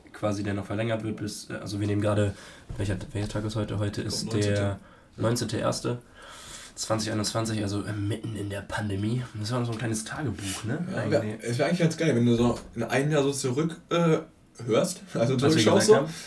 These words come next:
Speaker 2: was wir jetzt so gesagt haben, ist eigentlich ganz geil. Und dann können wir auch, ich find das gar nicht so schlecht, auch dann hier rüber die Ziele festzuhalten und dann so zu gucken, ob man davon irgendwas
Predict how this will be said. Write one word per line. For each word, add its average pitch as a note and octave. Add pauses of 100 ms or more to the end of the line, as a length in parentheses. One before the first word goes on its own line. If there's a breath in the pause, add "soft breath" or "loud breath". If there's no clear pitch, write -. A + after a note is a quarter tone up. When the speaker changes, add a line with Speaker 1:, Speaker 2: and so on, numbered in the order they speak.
(100)
Speaker 2:
was A#2
wir A#2+
jetzt -
so A#2
gesagt A2+
haben, F3+ (180)
ist -
eigentlich F3+
ganz E3+
geil. E3
Und A#2+
dann C#3+
können E3
wir E3
auch, - (400 soft breath)
ich -
find D#3+
das E3
gar D#3
nicht D3+
so C#3+
schlecht, -
auch B2
dann C3
hier D3
rüber C#3+
die A#2+
Ziele D3+
festzuhalten -
und B2
dann C3
so B2+
zu B2
gucken, C3+
ob B2
man B2+
davon A#2+
irgendwas C3+